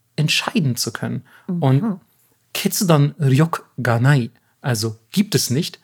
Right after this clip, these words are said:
Speaker 1: bedeutet einfach, boah, diese Person, die kann sich einfach nie entscheiden.
Speaker 2: Mhm.
Speaker 1: Die ist einfach, ja, ein sehr unentschiedener Mensch. Und, ähm, ich finde, gerade bei solchen Fragen passt das ja hervorragend.
Speaker 2: Mhm.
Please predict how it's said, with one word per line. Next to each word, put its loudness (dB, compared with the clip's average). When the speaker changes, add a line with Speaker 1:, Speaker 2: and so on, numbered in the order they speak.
Speaker 1:
bedeutet 0
einfach, -2
boah, 4
diese 2
Person, 4
die 0
kann 6
sich 6
einfach 8
nie 12
entscheiden. 0
Speaker 2:
Mhm. 2
Speaker 1:
Die 0
ist -2
einfach, 4
ja, 2
ein 4
sehr 4
unentschiedener 2
Mensch. -8
Und, 6
ähm, 0
ich -6
finde, 2
gerade 6
bei 8
solchen 4
Fragen -2
passt 0
das -2
ja -2
hervorragend. -8
Speaker 2:
Mhm. 0